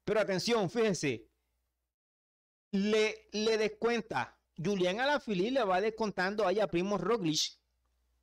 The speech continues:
Pero fíjese lo que pasa con Alejandro Valverde. Se empieza a quedar Alejandro Valverde. Ojo. O sea, que aquí ya en esta etapa, el que va con mayor velocidad es el francés Julián Alaphilippe.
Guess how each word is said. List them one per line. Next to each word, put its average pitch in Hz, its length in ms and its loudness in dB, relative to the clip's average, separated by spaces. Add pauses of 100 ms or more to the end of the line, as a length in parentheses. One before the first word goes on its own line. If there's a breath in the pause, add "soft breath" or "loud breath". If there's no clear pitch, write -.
(540)
Pero 160 200 -2
fíjese 247 400 0
lo 233 80 -2
que 190 100 -2
pasa 190 380 -4
con 233 240 -4
Alejandro 151 420 -2
Valverde. 208 560 -2 (320)
Se 143 240 -4
empieza 131 480 -2
a 190 100 -4
quedar 151 300 -2
Alejandro 147 540 0
Valverde. 143 680 0 (300)
Ojo. 120 500 -4 (800)
O 120 80 -4
sea, 135 340 -2
que 139 120 -4
aquí 214 420 -8
ya 185 180 0
en 185 120 -2
esta 214 240 -2
etapa, 196 440 -2
el 147 300 -6
que 143 220 -2
va 180 340 -4
con 190 180 -2
mayor 165 400 0
velocidad 170 760 0 (120)
es 170 200 -4
el 202 180 -4
francés 147 720 -6 (100)
Julián 131 460 -2
Alaphilippe. 113 640 -10